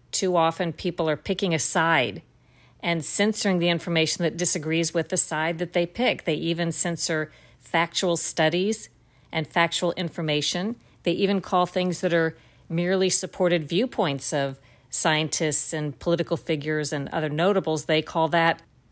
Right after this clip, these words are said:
disinformation, and they censor it if it's something they don't want you to know about. Well, you won't find that at Full Measure.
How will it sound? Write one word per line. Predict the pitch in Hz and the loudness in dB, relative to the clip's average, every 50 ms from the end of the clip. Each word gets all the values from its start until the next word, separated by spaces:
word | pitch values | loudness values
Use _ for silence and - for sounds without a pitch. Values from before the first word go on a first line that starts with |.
| - 165 | -6 0
disinformation, | 151 185 185 - 214 208 196 - 202 190 185 185 190 240 277 - - 180 151 139 | 2 2 4 4 2 0 0 0 0 0 2 2 0 2 0 0 0 0 -2 -2
and | 139 147 | -2 -2
they | 160 160 | -2 -2
censor | - - - 196 240 269 - - 190 143 | 0 0 0 0 0 0 0 0 2 2
it | 123 127 127 - | 0 -2 -4 -4
if | - 165 - - | -8 -6 -4 -4
it's | 165 - - | 0 0 2
something | - 175 165 160 - 170 156 | 2 0 0 -2 -4 -4 -2
they | 143 156 156 160 | 0 0 2 2
don't | 175 175 175 | 2 0 -2
want | - 185 185 175 - | -2 -4 -4 -4 -4
you | 185 160 | -4 -4
to | 151 | -4
know | 170 170 190 226 262 247 | -4 -4 0 2 2 2
about. | 185 160 135 120 113 85 - - - _ _ _ _ _ _ _ _ _ _ _ - | 2 2 2 0 0 -2 -6 -12 -20 _ _ _ _ _ _ _ _ _ _ _ -6
Well, | - 170 | -4 -2
you | 180 185 185 | 0 0 2
won't | 196 196 180 - | 0 0 0 -2
find | - - 190 190 185 170 | -2 0 0 2 2 2
that | 185 214 220 196 165 - - | 2 4 4 4 4 2 0
at | - 170 170 - | 0 0 0 -2
Full | - - 180 170 165 | 0 0 0 0 2
Measure. | 165 175 190 175 170 143 131 131 | 0 0 0 0 -2 -2 -6 -6